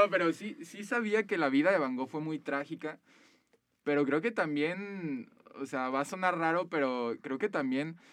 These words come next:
el hecho de que hayan sido personajes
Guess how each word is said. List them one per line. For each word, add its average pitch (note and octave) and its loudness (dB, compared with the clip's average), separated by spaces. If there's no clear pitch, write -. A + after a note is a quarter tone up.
el B2 -4
hecho C#3+ 0
de F3+ -2
que B2 -4
hayan D3 -4
sido E3 -2
personajes B2+ -6